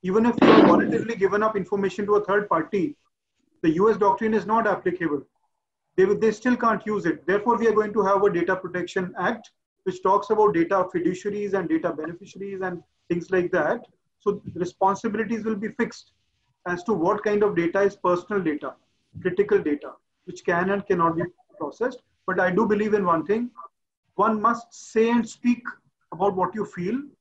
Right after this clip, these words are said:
at the appropriate forum in an appropriate manner. All legislations have public comment. The public can well communicate.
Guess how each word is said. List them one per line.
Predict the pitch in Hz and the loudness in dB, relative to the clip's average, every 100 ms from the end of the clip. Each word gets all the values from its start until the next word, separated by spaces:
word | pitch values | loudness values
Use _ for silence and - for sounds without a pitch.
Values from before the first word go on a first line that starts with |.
| _ _ - | _ _ -6
at | 175 175 | -4 0
the | |
appropriate | 202 - 214 214 226 220 | -2 0 -2 -2 -6 -6
forum | 175 160 240 | -4 0 2
in | 240 | 0
an | 220 | 0
appropriate | 185 185 180 - 226 - | -2 0 -2 -2 -6 -4
manner. | 160 160 139 _ _ _ _ _ _ _ _ _ _ _ | -2 -2 -4 _ _ _ _ _ _ _ _ _ _ _
All | 175 185 220 | -2 0 0
legislations | 196 202 - 214 202 226 220 | -2 -4 -4 -2 0 -4 -2
have | 202 214 - | -2 -2 0
public | 175 180 208 | 0 2 0
comment. | 170 151 185 247 | 0 -4 -6 -8
The | 220 | -6
public | 175 160 202 | -4 -2 -2
can | 214 190 | -2 -2
well | 214 | -2
communicate. | 247 202 208 196 190 185 180 | -2 -4 -4 -8 -2 -4 -4